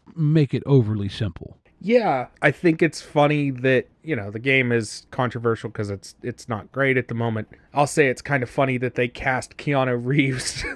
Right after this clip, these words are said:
Speaker 2: <laughs> to play Johnny Silverhand, considering what the story of Never Fade Away is, and that runs sort of parallel <laughs> with his character from John Wick.
Speaker 1: And, yeah, that's true. I hadn't even thought of that.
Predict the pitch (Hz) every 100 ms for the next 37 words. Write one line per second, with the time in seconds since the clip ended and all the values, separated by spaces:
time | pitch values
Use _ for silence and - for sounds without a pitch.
0 | - _ - 135 139 131 131 127 117 131
1 | 151 135 131 135 120 120 - 127 - 131
2 | 127 120 117 127 - 123 - 143 131 127
3 | 117 117 123 117 - 123 117 117 139 131
4 | 117 117 107 104 - _ _ - 120 107
5 | 110 117 117 113 107 139 113 - - 135
6 | 123 120 127 - - 147 123 - 123 117
7 | - 123 120 120 - 147 123 117 - 117
8 | 120 123 113 113 123 113 - - - 151
9 | 143 147 139 165 147 - - 175 135 113
10 | 147 135 104 143 147 120 123 143 107